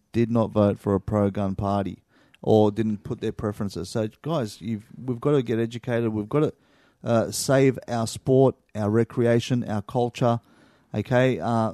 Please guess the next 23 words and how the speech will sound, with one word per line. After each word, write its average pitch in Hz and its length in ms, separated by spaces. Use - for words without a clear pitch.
voting 139 500
is 127 180
an 120 120
opportunity. 120 600
It's - 200
an 120 60
opportunity 127 640
to 107 140
change 123 460
the 120 80
direction 113 540
of 104 120
the 107 80
country, 120 520
not 107 320
a 120 140
chore. 120 360
So 95 180
educate 123 380
your 101 100
mates, 131 340
educate 113 260
yourselves, 143 600